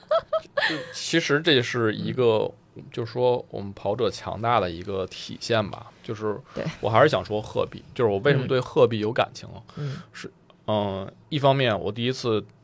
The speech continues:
Speaker 1: 突破二四零是在鹤壁，
Speaker 2: 嗯。
Speaker 1: 就当时给了我很大的信心，就我还可以继续往上去提高，
Speaker 2: 嗯。嗯。
Speaker 1: 就给了我树立了一个更好的一个未来的目标，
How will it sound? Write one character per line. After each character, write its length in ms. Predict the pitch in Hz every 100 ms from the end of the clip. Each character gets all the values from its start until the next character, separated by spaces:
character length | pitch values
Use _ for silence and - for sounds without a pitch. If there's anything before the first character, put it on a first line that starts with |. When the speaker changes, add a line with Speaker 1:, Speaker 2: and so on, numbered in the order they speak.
| _ -
Speaker 1:
突 160 | 127
破 440 | 117 120 101 82 - _
二 160 | 110 107
四 140 | 107
零 260 | 98 92 110
是 100 | 104
在 140 | 76
鹤 200 | - 95
壁， 200 | 87 78 _
Speaker 2:
嗯。 240 | 156 143 -
Speaker 1:
就 140 | -
当 180 | 98 107
时 100 | 110
给 120 | 110
了 80 | 92
我 80 | 120
很 280 | - 85 92
大 160 | 110
的 80 | 120
信 200 | - 87
心， 200 | 76 87
就 120 | 85 98
我 60 |
还 160 | - 117
可 140 | -
以 60 | 113
继 200 | 113 165
续 100 | 110
往 140 | 73
上 200 | - 85 - _ _ -
去 140 | 160
提 160 | - 85
高， 220 | 87 82 - -
Speaker 2:
嗯。 160 | 156 147
嗯。 80 | - _
Speaker 1:
就 140 | - 107
给 140 | 104 98
了 60 |
我 100 | 113
树 220 | 98 - 110
立 120 | 101
了 80 | 101
一 40 |
个 80 | 113
更 180 | 135 117
好 160 | -
的 80 | -
一 80 | -
个 120 | 98
未 140 | 101 107
来 120 | 90
的 60 | 107
目 160 | 131
标， 220 | 95 80